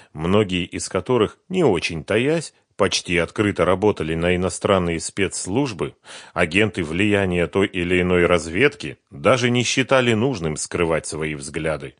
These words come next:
Работа контрразведчиков стала по-настоящему трудной. По большому счёту, следовало бы арестовать ряд высших чиновников государства,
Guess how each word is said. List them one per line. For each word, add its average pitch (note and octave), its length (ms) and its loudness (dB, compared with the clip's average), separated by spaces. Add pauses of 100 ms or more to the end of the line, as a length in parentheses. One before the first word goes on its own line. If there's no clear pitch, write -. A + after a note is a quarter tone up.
(500)
Работа F#2+ 520 2
контрразведчиков G2+ 1000 0
стала G2+ 380 2
по-настоящему G2 1000 -2
трудной. C#2 580 -10 (920)
По D#2 100 -6
большому F2+ 520 -2
счёту, - 520 -2
следовало A#2+ 760 2
бы A2+ 200 0
арестовать G#2+ 680 2
ряд G#2+ 280 2
высших - 540 -2
чиновников A2 720 2
государства, A#2 840 0